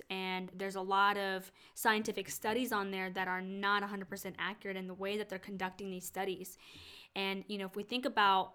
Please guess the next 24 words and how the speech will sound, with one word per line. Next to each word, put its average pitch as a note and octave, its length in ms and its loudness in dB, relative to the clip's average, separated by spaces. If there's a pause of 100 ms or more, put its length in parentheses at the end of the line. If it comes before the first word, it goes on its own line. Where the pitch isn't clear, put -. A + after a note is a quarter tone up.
(140)
studies A#3+ 480 2
in G3+ 200 -4
general, G3+ 600 -2 (680)
they A3+ 160 6
are A3+ 140 4
funded A3 540 0
by F#3+ 420 2
companies F#3+ 600 -6
that F3+ 460 -2
are F#3 180 -2
trying G#3 400 -2
to G3+ 80 -6
push - 500 -6 (160)
their F#3+ 200 -4
own F3+ 140 -6
product. - 520 -6 (520)
So G3+ 520 4 (520)
it's A3+ 220 2
very A#3+ 340 6
hard G#3+ 480 2 (100)
to G3 280 -2
conduct G3+ 560 -4
a, F#3 320 -4 (440)
um, F3+ 480 -4